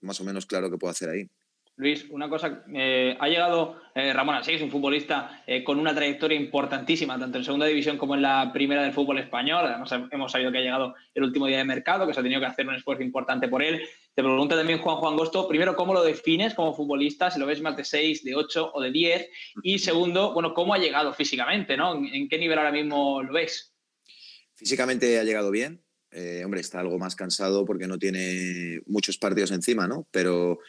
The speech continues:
Speaker 1: pero, hombre, es un, es un jugador atlético y, y ha llegado bien, ¿no? Eh, luego la posición, mira, yo te digo, a lo mejor me dices hace dos años que voy a jugar con un doble pivote de Coco Agullén y te digo, "Estás loco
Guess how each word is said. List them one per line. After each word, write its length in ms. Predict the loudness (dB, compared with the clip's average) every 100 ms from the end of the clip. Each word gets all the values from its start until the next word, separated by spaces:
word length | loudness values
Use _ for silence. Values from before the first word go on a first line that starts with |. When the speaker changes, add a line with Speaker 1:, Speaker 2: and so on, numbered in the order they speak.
| -20 -20 _
Speaker 1:
pero, 160 | 0 2
hombre, 120 | 2
es 100 | 0
un, 440 | -4 -6 -8 -10
es 140 | -10 -10
un 80 | -4
jugador 240 | 0 2
atlético 580 | 2 2 2 2 2 4
y, 460 | 2 0 -2 -4
y 80 | -4
ha 60 | -4
llegado 280 | -2 -4 -6
bien, 220 | -12 -16
¿no? 160 | -20 _ _ -20 -20 -10
Eh, 160 | 0 2
luego 220 | 4 2
la 100 | 0
posición, 500 | -4 -10 -10 -10 -10
mira, 220 | -12 -10
yo 220 | -10 -10 -12 _
te 100 | -10
digo, 460 | -6 -4 -4 -6 -8
a 20 |
lo 80 | -10
mejor 360 | -10 -4 -2 -2
me 160 | -4
dices 260 | -6 -6 -8
hace 160 | -4
dos 160 | -2 -2
años 220 | -6 -6
que 80 | -2
voy 80 | -2
a 60 |
jugar 280 | 0 -2 -2
con 120 | -2
un 40 | -2
doble 240 | 0 0
pivote 300 | 0 -2 -2
de 60 | -2
Coco 260 | -2 0
Agullén 320 | 0 0 0 -2
y 80 |
te 80 | 0
digo, 240 | 0 0 -4
"Estás 200 | -8 -6
loco 300 | -6 -8